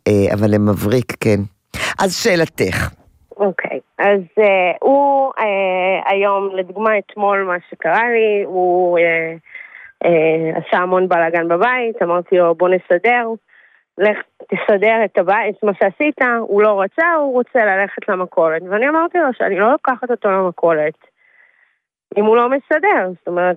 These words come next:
Speaker 2: אה, אי אפשר ללכת למכולת אם יש ככה בלאגן בבית, אני לא הולכת.
Speaker 1: אוקיי.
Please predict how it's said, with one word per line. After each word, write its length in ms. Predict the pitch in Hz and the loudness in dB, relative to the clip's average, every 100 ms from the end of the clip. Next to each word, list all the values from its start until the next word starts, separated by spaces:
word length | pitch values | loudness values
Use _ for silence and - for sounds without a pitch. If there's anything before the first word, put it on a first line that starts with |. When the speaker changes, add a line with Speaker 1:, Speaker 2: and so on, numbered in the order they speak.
| - | 0
Speaker 2:
אה, 140 | 180 175 | 0 2
אי 100 | 226 | 0
אפשר 160 | - 320 | 2 2
ללכת 400 | 247 220 233 220 | 2 0 -2 -2
למכולת 520 | 214 214 269 226 208 | -2 0 0 0 0
אם 80 | 202 | -2
יש 120 | - | -4
ככה 220 | - 185 | -6 -2
בלאגן 380 | 190 185 190 185 | 0 2 0 0
בבית, 440 | 190 190 180 160 170 | 0 0 -2 -4 -4
אני 200 | 170 170 | -2 2
לא 80 | 208 | 2
הולכת. 360 | 247 180 - - _ _ _ _ - | 2 -2 -6 -12 _ _ _ _ -12
Speaker 1:
אוקיי. 420 | 107 - 98 87 | -10 -6 -2 -2